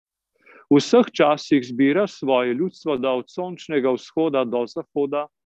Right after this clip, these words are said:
tvojemu imenu daruje čisto daritev. Zbrani smo na praznovanju velike noči,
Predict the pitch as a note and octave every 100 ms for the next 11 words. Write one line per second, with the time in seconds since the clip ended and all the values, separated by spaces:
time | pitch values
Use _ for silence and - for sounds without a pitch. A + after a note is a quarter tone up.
0 | _ _ B2+ A#2+ B2+ D#3+ F#3+ D3 B2+ C3+
1 | D#3 D#3+ B2+ B2+ D3+ C3 C#3 - E3 -
2 | A2 G#2 G#2 G2 F#2+ - G2 _ _ _
3 | _ _ _ _ _ _ _ _ _ _
4 | _ - A#2+ A#2+ C3+ D#3+ A#3 A#3 G#3 F3
5 | D#3+ - D3 C3+ C#3 B2+ C3+ D#3+ F3+ C#3
6 | D3 D3+ D3+ C#3+ A#2+ G#2 - C3